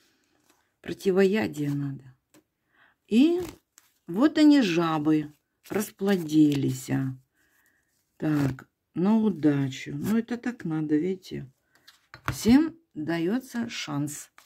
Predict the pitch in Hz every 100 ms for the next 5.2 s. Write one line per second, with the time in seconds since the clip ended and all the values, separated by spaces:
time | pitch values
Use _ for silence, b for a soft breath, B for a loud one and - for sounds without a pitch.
0 | _ _ _ - 170 208 - 170 156 139
1 | 131 143 135 131 _ _ - - _ _
2 | 160 135 - 147 170 226 262 262 - _
3 | _ _ _ 165 156 147 165 208 247 247
4 | 160 170 214 240 - 214 214 180 160 156
5 | 156